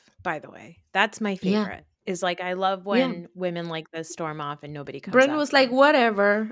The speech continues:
Speaker 2: <laughs>
Speaker 1: Yeah. Nobody gives a shit. Um, <clears throat> they go to lunch, and this is
Speaker 2: Yeah.
Speaker 1: when Jessel points out that Aaron's actually the one who's been stirring <laughs> up everybody's shit. Like,
Speaker 2: Mm-hmm.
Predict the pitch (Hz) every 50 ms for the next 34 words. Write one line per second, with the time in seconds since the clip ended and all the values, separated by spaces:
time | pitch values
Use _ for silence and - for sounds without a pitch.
0 | - 226 214 - - - - 208 233 233 190 - - - 359 339 - 370 254 196
1 | 185 208 214 185 196 175 165 165 151 - 131 - - - _ _ - 202 196 190
2 | 185 180 180 - - 247 - 285 302 285 254 202 - - _ _ _ _ _ _
3 | _ _ _ _ _ _ _ - 185 202 202 220 226 254 269 277 220 185 185 180
4 | 185 196 - - - - 202 190 175 175 180 180 170 170 165 120 - 185 196 190
5 | - 254 214 262 247 208 190 185 190 - 196 180 - 190 170 170 165 - - 175
6 | 175 185 196 175 156 151 - - 190 185 180 - - 196 220 277 330 381 359 -
7 | 370 381 370 - - 330 330 320 277 285 254 254 247 247 226 220 214 214 - 202
8 | 196 196 - - - 185 185 180 170 170 - - - - - - - 185 180 170
9 | 156 151 - - 156 - - - 151 - - - _ _ _ - 185 185 170 170
10 | 170 _ - 240 254 302 339 370